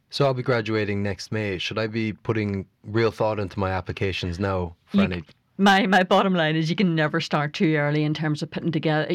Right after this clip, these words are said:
Speaker 2: you know, looking at what applica-, applications that are out there, what sort of question areas they have and how you would answer those questions. Because even then, if you identify, "Well, look, there's one area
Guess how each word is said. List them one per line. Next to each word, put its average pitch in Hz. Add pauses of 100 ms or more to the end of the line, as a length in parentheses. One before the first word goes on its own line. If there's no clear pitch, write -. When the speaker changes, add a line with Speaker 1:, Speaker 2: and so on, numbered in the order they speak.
Speaker 2:
you 202
know, 170
looking 190
at 165
what 165
applica-, 170
applications 175
that 165
are 151
out 196
there, 196
what 160
sort 170
of 156
question 165
areas 151
they 156
have 156
and 165
how 156
you 156
would 151
answer 143
those 156
questions. 160
Because 156 (260)
even 190
then, 165
if 156
you 160
identify, 151
"Well, 156
look, 151
there's 151
one 175
area 151